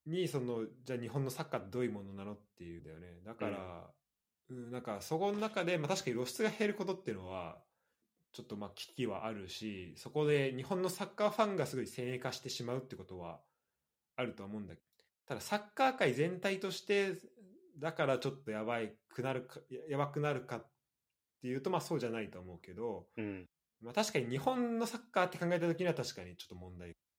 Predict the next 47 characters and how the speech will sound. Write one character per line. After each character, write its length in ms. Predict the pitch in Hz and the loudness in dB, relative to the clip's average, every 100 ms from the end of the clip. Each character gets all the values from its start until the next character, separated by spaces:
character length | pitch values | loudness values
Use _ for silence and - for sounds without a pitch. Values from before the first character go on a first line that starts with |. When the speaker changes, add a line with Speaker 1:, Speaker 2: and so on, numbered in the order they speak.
| _ _ | _ _
Speaker 1:
と 100 | 113 | 0
は 80 | |
思 80 | 120 | 2
う 20 | |
ね。 60 | 101 | 0
Speaker 2:
う 340 | 95 92 87 | -4 -6 -10
ん。 40 | 90 | -16
Speaker 1:
こ 140 | - 85 | -18 -18
の、 80 | 82 | -18
こ 140 | - 113 | -10 -8
ん 100 | 113 | -6
だ 100 | 104 | -8
け。 320 | - 98 90 _ _ _ _ _ _ _ _ - | -8 -10 -10 _ _ _ _ _ _ _ _ 0
周 260 | 131 220 | 6 8
り 80 | 254 | 8
だ 140 | 277 269 | 6 6
と 140 | 123 | 4
ど 340 | 113 113 87 - | 4 4 4 0
う？ 40 | |
ユ 100 | 123 | 4
ダ 320 | 202 220 214 214 214 208 208 196 - - _ | 8 8 8 4 0 0 -2 -6 -10 -18 _
は 100 | 175 | -2
さ、 280 | 175 190 139 | 2 6 6
奥 200 | 147 - | 4 -2
さ 180 | - 131 | -2 -2
ん 200 | 98 92 | -2 -8
ほ 100 | 107 | -10
ん 40 | |
と 140 | 110 110 | -8 -8
サ 120 | 120 | -8
ッ 40 | 113 _ | -10 _
カ 400 | 98 85 82 85 _ _ _ _ _ 120 | -12 -10 -10 -14 _ _ _ _ _ -18
ー、 40 | |
ゼ 140 | 120 247 | 0 2
ロ 100 | 370 | 4
か 100 | 120 | 0
ら 80 | 98 | -4
好 100 | - | -8
き 100 | 101 | -12
に 40 | |
な 60 | 85 | -14
っ 20 | |
た？ 200 | - - - _ _ _ | -18 -20 -20 _ _ _
Speaker 2:
そ 420 | - - - 160 | 2 4 6 8
う 40 | 117 | 8
だ 100 | 101 | 6
ね。 240 | 90 90 | 2 -4